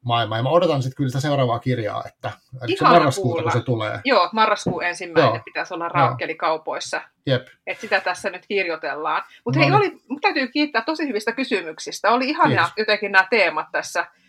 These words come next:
Speaker 2: Hauskasti kulki juttu ja, ja just,
Speaker 1: Joo.
Speaker 2: ja aina kun jää semmonen olo, että vielä vois puhua vähän enemmän, vähän niin kuin
Speaker 1: Niin.
Speaker 2: kirjoittaessakin. Pitää aina
Speaker 1: Niin.
Speaker 2: lopettaa silloin, kun on se olo, että hei, vielä vois kirjoittaa vähän enemmän. Ja sit,
Speaker 1: Kyllä.
Speaker 2: sit jää semmonen ihana kupliva energinen olo, niin tästä jää niinku just sellainen.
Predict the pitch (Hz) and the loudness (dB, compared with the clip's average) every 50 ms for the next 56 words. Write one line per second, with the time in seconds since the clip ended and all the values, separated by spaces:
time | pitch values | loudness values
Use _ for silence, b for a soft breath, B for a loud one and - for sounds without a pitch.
0 | b b b b _ - 247 233 - - 196 - - 190 - 190 190 196 190 - | b b b b _ 4 4 4 2 -2 -4 -4 -6 -10 -8 -6 -6 -6 -6 -8
1 | 185 180 175 180 175 _ _ - 160 143 147 151 156 - - 175 165 156 156 - | -10 -10 -10 -10 -12 _ _ -8 -4 -2 0 -2 -2 -4 -6 -2 0 0 0 -2
2 | - _ _ _ _ _ _ 240 262 - 135 107 - - _ - 240 - 254 339 | -4 _ _ _ _ _ _ -2 0 0 0 -2 -4 -10 _ 2 6 8 8 8
3 | 403 381 320 - 240 233 233 233 247 233 196 196 180 175 175 208 208 202 185 170 | 8 6 4 2 4 6 6 6 6 4 -2 -6 -4 0 2 4 4 4 4 2
4 | 170 - - 269 302 269 220 196 190 190 - - 208 190 208 185 175 175 170 170 | 0 0 2 4 4 4 4 4 0 -2 -2 -4 -6 -6 -4 -4 -4 0 4 4
5 | 170 - 170 185 196 202 214 226 240 233 277 302 339 302 240 - 247 240 220 185 | 4 4 4 0 -2 -4 -4 -4 -2 -2 0 0 0 0 -2 -2 0 2 2 2
6 | 160 143 135 180 156 170 - - 180 - - 175 - B B B B _ - 240 | 0 0 0 0 0 0 -2 -6 -12 -14 -14 -14 -14 B B B B _ 2 4
7 | 262 311 - 262 247 247 240 262 262 - - 185 180 - - 214 196 190 175 - | 4 6 6 6 4 4 4 2 0 2 2 0 2 0 -2 -2 -2 -2 -2 -2
8 | 165 175 175 196 196 185 180 180 180 226 208 - 269 285 269 254 214 202 220 208 | -4 -4 -2 -2 0 0 0 0 0 -2 -2 2 4 4 4 4 2 0 -2 -2
9 | 202 - - 240 233 214 190 185 - - 170 160 156 175 175 170 165 185 180 170 | -2 0 2 2 4 4 2 -2 -2 0 0 0 0 2 2 2 2 0 0 -2
10 | 165 156 156 156 151 - - B B B B B B B - 113 110 247 - - | -4 -2 -4 -4 -4 -6 -8 B B B B B B B -8 -6 -6 -4 -4 -4
11 | 240 226 - 247 233 226 226 208 202 190 196 220 226 196 170 165 - 180 175 - | -6 0 6 8 10 10 8 8 2 -4 -2 -2 -2 -2 -2 -4 -6 -10 -12 -10
12 | - 165 160 165 151 156 170 175 170 165 - - 165 165 165 165 165 165 160 156 | -10 -8 -4 -2 0 0 0 0 -2 -4 -6 -10 -12 -10 -8 -6 -6 -6 -6 -4
13 | - 220 233 - - 202 175 156 156 165 165 - 170 170 165 - - - 185 165 | -4 -4 -4 -4 -4 -4 -4 -4 -4 -4 -10 -12 -14 -12 -14 -14 -10 -8 -6 -4
14 | 160 175 175 190 202 208 | -4 -4 -6 -6 -8 -10